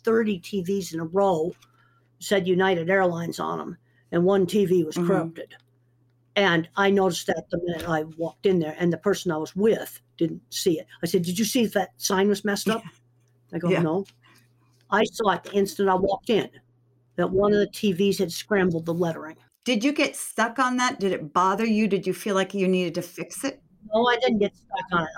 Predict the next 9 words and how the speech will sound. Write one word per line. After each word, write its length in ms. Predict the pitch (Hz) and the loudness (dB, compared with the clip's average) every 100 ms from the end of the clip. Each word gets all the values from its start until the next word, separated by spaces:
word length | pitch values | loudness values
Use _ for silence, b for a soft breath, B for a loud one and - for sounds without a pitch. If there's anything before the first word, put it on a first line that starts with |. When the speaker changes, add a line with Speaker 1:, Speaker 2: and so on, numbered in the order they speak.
| 190 | 0
Speaker 1:
I 80 | |
just 340 | 185 226 196 - | 2 0 0 0
noticed 560 | 196 185 165 - - - | 2 2 2 -4 -14 -18
it. 200 | _ 170 | _ -4
Speaker 2:
Okay. 380 | 165 156 - - b b b b | -4 -6 -10 -14 b b b b
'Cause 160 | 226 226 | -2 2
some 180 | 330 | 2
people 300 | 359 294 247 | 2 2 0
can 320 | 247 202 170 | 0 0 0